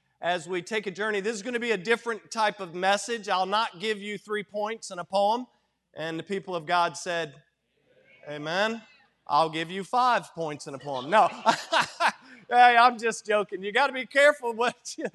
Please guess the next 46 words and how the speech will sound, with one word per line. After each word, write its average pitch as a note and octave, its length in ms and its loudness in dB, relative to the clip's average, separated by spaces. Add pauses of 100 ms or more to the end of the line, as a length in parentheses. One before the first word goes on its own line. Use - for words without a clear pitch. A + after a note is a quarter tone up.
(220)
what A3+ 300 -4
you A3 100 -10
get A#3 180 -2
excited A3+ 520 0
about, F#3+ 340 4
but F3 160 -12
no, G3+ 360 2 (300)
uh, F3 240 4
we're G#3 140 0
just G#3+ 240 -8
gonna G#3 180 -4
look G3+ 280 -4
at G3 100 -2
a F#3 80 -4
couple A#3+ 400 -6
of F#3 80 -4
verses, G3+ 340 -4
but G#3 140 -4
I G#3 60 2
want C#4+ 240 2
us - 140 -4
to G#3 100 -16
get A3 420 -4 (340)
there G3 460 0
by F#3 480 4 (880)
beginning, G3 760 -2 (560)
and D3+ 120 -8
Ernie F#3 360 -2
chuckles F#3 480 -2
'cause E3 180 -6
he E3+ 80 -6
knows F3 260 -2
I D#3+ 120 4
have D#3+ 180 0
more E3 240 -2
than D3 160 -8
just D3+ 240 -8
a D3 80 -10
couple D#3+ 320 -4
of C#3+ 100 -6
verses D3+ 460 -6
up C#3 160 -8
here D#3 160 -6
in C#3+ 80 -8
my C3+ 140 -8
notes. C#3+ 480 -8